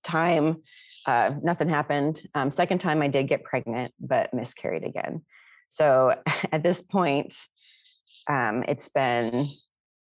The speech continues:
like, three, three and a half years, t-, three miscarriages. Um, a lot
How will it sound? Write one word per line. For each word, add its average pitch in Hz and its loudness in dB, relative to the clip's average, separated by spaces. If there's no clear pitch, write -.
like, - -4
three, 202 2
three 190 2
and 202 0
a - -4
half 170 -2
years, 139 0
t-, - -10
three 175 2
miscarriages. 127 0
Um, 113 0
a 131 0
lot 127 2